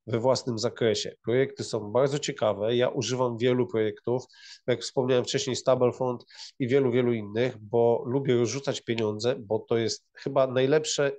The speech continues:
co można zrobić. Zawsze wychodzę z założenia, że jeżeli jakiś projekt upadnie, jak jakiemuś coś się stanie,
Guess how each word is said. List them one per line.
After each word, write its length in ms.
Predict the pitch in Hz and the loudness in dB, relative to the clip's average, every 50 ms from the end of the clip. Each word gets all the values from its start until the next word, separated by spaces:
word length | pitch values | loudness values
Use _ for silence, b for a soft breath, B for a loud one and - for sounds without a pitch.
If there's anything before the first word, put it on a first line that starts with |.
| - | -8
co 140 | - - 127 | -6 -6 -2
można 320 | 117 127 120 113 117 120 113 | -2 0 0 0 0 -2 0
zrobić. 540 | 113 131 135 127 110 98 92 - - - _ B B B B B B B B B | 2 2 2 2 0 -2 -6 -12 -14 -14 _ B B B B B B B B B
Zawsze 300 | - 160 175 - 180 160 | 0 0 2 2 2 2
wychodzę 320 | 147 - - 143 135 135 | 2 2 2 2 2 2
z 40 | 120 | 0
założenia, 560 | 117 123 120 120 117 107 120 123 120 117 107 | 0 0 2 2 0 0 -2 -4 -4 -6 -6
że 120 | 101 113 | -4 -4
jeżeli 220 | 117 113 120 139 143 | -2 -2 0 0 0
jakiś 280 | 147 143 - 170 - - - | -2 -2 -4 -8 -8 -6 -2
projekt 440 | - 131 127 123 117 110 107 - - - - _ _ _ _ _ _ _ _ _ | 2 4 4 6 4 4 0 -2 -8 -18 -20 _ _ _ _ _ _ _ _ _
upadnie, 680 | - 123 - - 135 127 110 107 110 95 98 101 87 - - _ _ _ _ _ _ _ B B B B B | -6 -4 0 2 2 2 2 2 -2 -6 -6 -8 -10 -12 -16 _ _ _ _ _ _ _ B B B B B
jak 160 | 110 104 - | -10 -6 -4
jakiemuś 420 | - 131 - - 160 147 147 139 - | -4 -4 -2 0 0 0 0 0 -2
coś 160 | - 147 - | -2 -2 -2
się 200 | - - - 139 | -2 -2 -2 -2
stanie, 520 | 135 - - 127 117 101 110 117 131 131 | -2 0 0 0 0 0 -2 -2 -4 -4